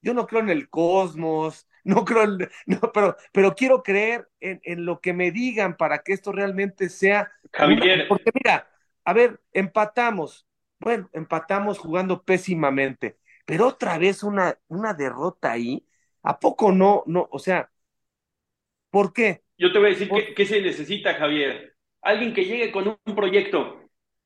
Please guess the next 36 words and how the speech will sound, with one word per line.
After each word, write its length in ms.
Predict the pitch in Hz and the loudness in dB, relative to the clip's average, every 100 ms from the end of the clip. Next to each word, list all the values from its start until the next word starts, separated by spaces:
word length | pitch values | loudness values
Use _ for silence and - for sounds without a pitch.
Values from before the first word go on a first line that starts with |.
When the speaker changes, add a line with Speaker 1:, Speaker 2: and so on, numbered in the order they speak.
| _ | _
Speaker 2:
Y 160 | 180 180 | -6 0
ya 180 | 240 240 | 0 2
que 120 | 208 | -2
dejen 280 | 226 226 175 | 0 0 0
el 140 | 160 | 0
panteón 400 | 156 151 190 196 | -2 0 -2 0
ahí, 380 | 170 175 202 196 | 0 -2 -4 -6
que 120 | 165 | -6
dejen 320 | 185 196 196 | -4 -4 -2
la 120 | 165 | -2
noria, 260 | 170 196 214 | -2 -4 -4
alguien 260 | 233 262 254 | -4 -6 -8
que 120 | 208 | -10
llegue 240 | 208 247 - | -10 -10 -6
con 180 | 190 | -4
un 120 | 208 202 | -4 -4
proyecto, 720 | 180 180 220 - 247 285 _ _ _ _ _ _ - | -4 -2 -6 -6 -8 -8 _ _ _ _ _ _ 0
creo 220 | 226 240 | 0 0
que 120 | 240 | -2
ese 140 | 202 | -4
sería 600 | 196 185 190 202 190 - _ _ - | -2 -2 2 0 0 -8 _ _ -4
el 200 | 160 151 | 0 2
mejor 300 | 151 156 185 | 0 0 2
arranque 520 | 165 147 170 165 160 | 2 2 -2 -2 -4
para 280 | 143 127 123 | -2 -2 -2
Cruz 180 | 120 120 | -6 -10
Azul, 600 | 127 156 170 185 - - | -4 2 2 0 -6 -12
que 160 | 110 110 | -8 -2
creo 280 | 143 165 165 | 2 2 2
que 80 | 151 | -2
es 80 | |
lo 120 | 127 - | -4 -6
que 80 | |
se 120 | - 131 | -8 -4
tiene 220 | 147 151 | 0 0
vislumbrado, 800 | 139 135 143 160 160 180 202 | 0 -2 2 4 4 4 -2